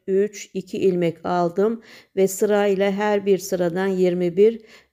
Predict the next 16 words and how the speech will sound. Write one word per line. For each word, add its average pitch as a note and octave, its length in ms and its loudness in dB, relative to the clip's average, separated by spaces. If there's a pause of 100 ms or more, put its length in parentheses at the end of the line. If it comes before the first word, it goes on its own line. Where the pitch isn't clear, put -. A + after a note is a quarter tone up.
e, E3+ 440 2
omuz G3+ 340 0
dikişinden G3 640 -4
de G3+ 140 2
bir G#3 120 4
ilmek F3 440 -4
alarak F3+ 540 -2
birinci F#3+ 440 0
aşama F3+ 680 -4 (280)
ön F#3+ 220 0
pervazı F3 840 0 (300)
çalışacağım. F#3+ 920 -4 (200)
Daha G3 240 0
sonra F3 380 -2
diğer E3+ 320 2
tarafını E3+ 680 -2